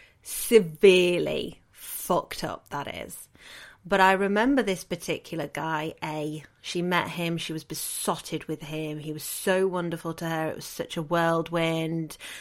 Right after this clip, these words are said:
I'd never even spoken to him. And the next thing I know, we're going on holiday. We're gonna go and meet Andy. He's my bo-, you must not tell your daddy.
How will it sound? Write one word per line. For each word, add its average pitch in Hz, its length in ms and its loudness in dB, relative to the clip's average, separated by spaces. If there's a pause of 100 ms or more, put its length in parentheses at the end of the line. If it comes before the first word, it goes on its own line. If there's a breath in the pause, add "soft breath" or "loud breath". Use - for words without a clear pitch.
(140 loud breath)
I'd 214 180 4
never 233 220 4
even 185 160 0
spoken 175 340 0
to 147 100 -10
him. 151 160 -4
And 151 120 -4
the 165 40 0
next - 260 -2
thing 165 140 -4
I 151 120 0
know, 147 420 -4 (320 loud breath)
we're 285 260 6
going 214 380 2
on 190 80 -2
holiday. 185 800 0 (360 loud breath)
We're 190 80 -4
gonna 254 280 4
go 180 220 0
and 165 200 -2
meet - 420 -6
Andy. 208 440 2
He's 175 520 -4
my 185 240 0
bo-, - 100 -6
you 175 120 -2
must 220 280 0
not 240 160 0
tell 202 180 -2
your 190 140 0
daddy. 147 500 -6